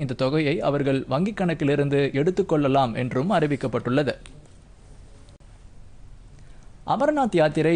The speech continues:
ஜூலை இருபத்தி ஓராம் தேதி தொடங்கும் என அறிவிக்கப்பட்டுள்ளது. இமயமலையில் அமைந்துள்ள அமர்நாத் குகை கோவிலுக்கான பிரசித்தி பெற்ற அமர்நாத் யாத்திரையில் பங்கேற்க நாடு முழுவதிலுமிருந்து ஆயிரக்கணக்கான மக்கள் பதிவு செய்திருந்தனர்.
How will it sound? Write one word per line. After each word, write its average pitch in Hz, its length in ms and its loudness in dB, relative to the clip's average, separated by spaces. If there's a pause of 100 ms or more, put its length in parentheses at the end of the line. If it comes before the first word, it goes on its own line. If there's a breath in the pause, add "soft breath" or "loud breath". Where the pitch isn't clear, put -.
(120)
ஜூலை 226 280 2
இருபத்தி 196 340 4
ஓராம் 156 260 4
தேதி 147 220 0
தொடங்கும் 143 340 2
என 131 100 -2 (100)
அறிவிக்கப்பட்டுள்ளது. 123 800 0 (420)
இமயமலையில் 151 500 2
அமைந்துள்ள 127 640 0
அமர்நாத் 170 500 2
குகை 165 320 2
கோவிலுக்கான 143 720 0
பிரசித்தி 160 380 2
பெற்ற 165 400 0
அமர்நாத் 156 460 2
யாத்திரையில் 139 500 0
பங்கேற்க 131 520 0 (380 loud breath)
நாடு 220 300 2
முழுவதிலுமிருந்து 190 840 4
ஆயிரக்கணக்கான 160 840 2
மக்கள் 127 360 -2
பதிவு 160 320 0
செய்திருந்தனர். 123 560 0